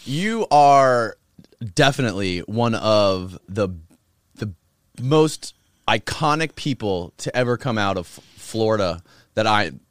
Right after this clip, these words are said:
that I know. I remember being, like, sixteen, seventeen years old in the back of a fucking construction van going to work every day, e-,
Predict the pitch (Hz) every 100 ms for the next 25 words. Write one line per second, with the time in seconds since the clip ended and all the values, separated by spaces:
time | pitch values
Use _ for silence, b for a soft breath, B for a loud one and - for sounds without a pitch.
0 | _ - 110 101 95 90 76 113 170 214
1 | 190 156 151 147 127 95 - - - 190
2 | 175 147 139 139 113 104 95 90 87 B
3 | B B B 107 101 117 120 151 147 -
4 | 131 139 110 104 85 - 113 - 120 -
5 | 104 92 87 85 98 117 117 107 101 92
6 | 90 87 87 -